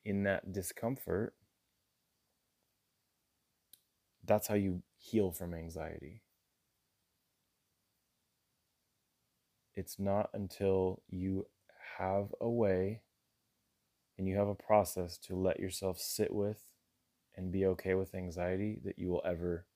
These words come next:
actually heal from anxiety. Everything else, medication, meditation, exercise, yoga, um, mushrooms, <laughs> ice bath, uh,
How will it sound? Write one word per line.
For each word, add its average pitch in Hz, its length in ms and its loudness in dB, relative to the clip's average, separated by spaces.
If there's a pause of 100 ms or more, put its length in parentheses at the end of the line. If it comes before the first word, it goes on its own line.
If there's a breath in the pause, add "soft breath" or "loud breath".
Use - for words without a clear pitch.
(140)
actually 92 420 -6
heal 85 340 0
from 82 240 -10
anxiety. 73 640 -10
Everything 117 420 -2
else, 120 460 0 (1040)
medication, 87 840 -6
meditation, 87 840 -6 (680 soft breath)
exercise, 87 840 -4
yoga, 90 580 -2 (640 soft breath)
um, 82 720 -2 (920)
mushrooms, 95 920 -2
<laughs> - 60 -10
ice 92 340 2
bath, 85 560 0 (960)
uh, - 600 -2